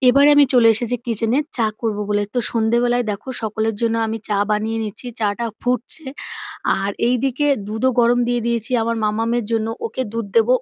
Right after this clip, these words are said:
ও ভীষণ বদমাশ, ও যখনই চা দেখবে তখনই কিন্তু শুধু, মানে, চা খেতে চাইবে, দুধ একদমই খেতে চাইবে না। তো আমি আজকের ভেবেছি আগে দুধটা গরম করে ওকে দেবো, তারপরে আমরা চা খাবো। আর এই যে দেখো বিড়াল,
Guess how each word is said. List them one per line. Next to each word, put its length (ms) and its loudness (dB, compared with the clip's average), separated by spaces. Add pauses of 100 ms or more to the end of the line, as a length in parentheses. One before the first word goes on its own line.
ও 180 0
ভীষণ 400 -2
বদমাশ, 580 -4
ও 120 2
যখনই 460 -4
চা 220 0
দেখবে 320 -2
তখনই 380 -4
কিন্তু 260 -6
শুধু, 280 -6 (720)
মানে, 200 0 (220)
চা 160 0
খেতে 240 -4
চাইবে, 280 -4
দুধ 380 -2
একদমই 420 -2
খেতে 300 -2
চাইবে 360 -2
না। 160 -6 (380)
তো 80 0
আমি 340 -2
আজকের 400 -4
ভেবেছি 360 -2
আগে 240 -2
দুধটা 320 -4
গরম 300 -2
করে 240 0
ওকে 260 -2
দেবো, 360 0
তারপরে 420 -4
আমরা 200 -2
চা 280 -6
খাবো। 260 -8
আর 160 -4
এই 140 0
যে 120 -2
দেখো 240 -2
বিড়াল, 340 -4